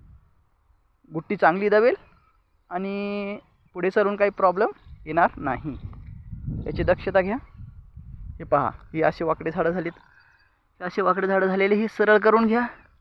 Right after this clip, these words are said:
हं? अशी गुट्टी दाबून घ्या व्यवस्थित आणि त्याला थोडीशी माती लावा, हं? वाकडे झालेली जा-, झाडं सरळ करून घ्या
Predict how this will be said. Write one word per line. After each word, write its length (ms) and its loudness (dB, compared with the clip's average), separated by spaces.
हं? 60 -6
अशी 140 -14
गुट्टी 240 -4
दाबून 300 6
घ्या 120 -2
व्यवस्थित 360 0
आणि 240 -2
त्याला 200 2
थोडीशी 260 -4
माती 300 0
लावा, 240 0
हं? 100 -4
वाकडे 280 -4
झालेली 280 -4
जा-, 200 0
झाडं 280 -6
सरळ 360 -2
करून 260 -2
घ्या 120 -4